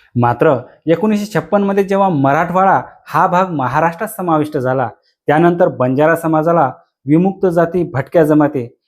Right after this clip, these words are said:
या व्हीजेएनटी प्रवर्गात टाकलं गेलं आणि त्यांना फक्त तीन टक्के आरक्षण देण्यात आलं. पण प्रश्न असा आहे की जेव्हा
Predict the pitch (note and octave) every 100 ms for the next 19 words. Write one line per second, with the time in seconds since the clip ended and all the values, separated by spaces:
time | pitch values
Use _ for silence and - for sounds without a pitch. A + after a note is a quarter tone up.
0 | _ D3+ F3 D#3+ A#2+ D3+ G3 G3 F3+ G3+
1 | - - D3+ D3 D3 D#3 C#3+ B2+ B2+ A#2
2 | A2 G2+ _ _ _ - D3+ F3 G3 G3+
3 | G3 F#3+ - E3 C#3+ - - G#3+ G#3 F3+
4 | F3 C#3+ C#3 - D#3 C#3 B2 A#2 G#2+ G#2+
5 | - _ _ _ _ - D3+ D3+ C3+ C3
6 | C#3 C#3 - C3 D#3 E3+ E3 F3 A#2+ -
7 | _ _ G3+ D3 F3+ G3